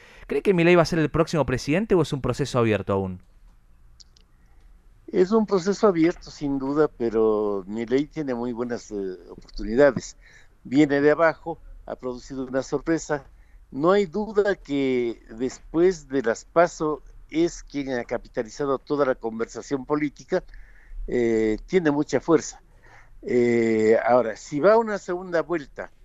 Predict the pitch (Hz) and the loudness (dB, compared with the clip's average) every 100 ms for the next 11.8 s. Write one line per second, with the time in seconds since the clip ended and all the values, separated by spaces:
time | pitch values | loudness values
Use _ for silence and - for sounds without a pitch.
0 | _ _ _ _ - _ - - 165 175 | _ _ _ _ -20 _ -20 -6 -2 -2
1 | 151 156 - 156 - 147 151 113 98 - | -2 -4 -4 -12 -6 -6 -6 -10 -12 -18
2 | - - _ _ _ _ - - - - | -20 -20 _ _ _ _ -20 -12 -12 -10
3 | - - - 117 117 113 110 104 104 104 | -14 -16 -10 -4 -2 0 0 0 -2 -4
4 | - - - - _ _ - - - - | -10 -20 -20 -20 _ _ -20 -20 -20 -20
5 | - - 143 139 170 180 160 - - - | -20 0 0 4 2 2 -6 -8 -20 -14
6 | 147 139 143 123 113 101 104 - - - | -14 -10 -2 0 0 -2 -8 -20 -20 -12
7 | 135 - 131 117 117 127 127 123 - 127 | -12 -6 -6 -4 -4 -2 -2 -4 -2 -2
8 | 123 - 139 160 143 - 95 - - - | -2 -2 -2 0 -2 -6 -8 -10 -20 -20
9 | - - - 185 220 214 170 165 196 190 | -20 -20 -4 2 2 2 2 2 2 0
10 | 165 151 156 160 165 - 170 156 139 156 | -4 -6 -8 -8 -8 -4 -4 -4 -4 -2
11 | 151 - 123 127 110 98 - | -2 -4 -8 -8 -8 -8 -14